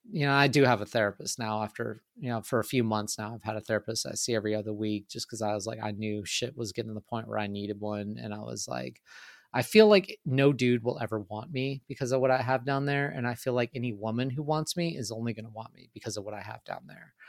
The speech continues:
Um, it just became this problematic thing to me that complicated what I am and what I want to be. It's not that I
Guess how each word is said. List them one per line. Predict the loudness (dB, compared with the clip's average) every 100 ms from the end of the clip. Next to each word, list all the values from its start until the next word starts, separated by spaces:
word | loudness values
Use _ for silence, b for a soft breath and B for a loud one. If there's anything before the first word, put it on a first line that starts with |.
| b b b _
Um, | -4 -2 -2 -2
it | 0
just | 0 2
became | 0 2 0 2
this | 0
problematic | -2 2 2 2 0 0 -4 -8
thing | -8 -8 -6
to | -6
me | -8 -8 -8
that | -8 -8
complicated | -6 -4 -4 -6 -4 -6 -6 -10 -4
what | -2 0
I | -4
am | -6 -6 -6
and | -8
what | -6 -6
I |
want | -8 -8 -10 -8
to | -8 -8 -6
be. | -6 -6 -14 -18 b b b b b _ _
It's | -2 2 2
not | 4 4 6
that | 6
I | 6